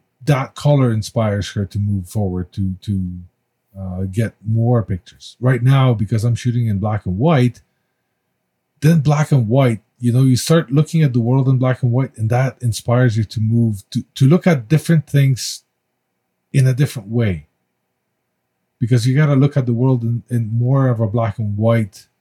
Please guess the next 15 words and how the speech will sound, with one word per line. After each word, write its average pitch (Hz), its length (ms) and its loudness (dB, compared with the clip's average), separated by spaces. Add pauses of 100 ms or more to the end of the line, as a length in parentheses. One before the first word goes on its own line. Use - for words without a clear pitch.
(120)
field. 101 360 -2
So 117 140 -4
you're 117 180 2
looking 147 320 2
for 120 280 -2
light, 110 400 -2
you're 104 100 -6
looking 113 240 -6
for 117 580 -4 (260)
shadows, 107 600 -2
contrasts, 110 920 -4 (760)
and 113 720 0 (340)
shapes - 720 0 (960)
more 120 340 2
than 104 580 -2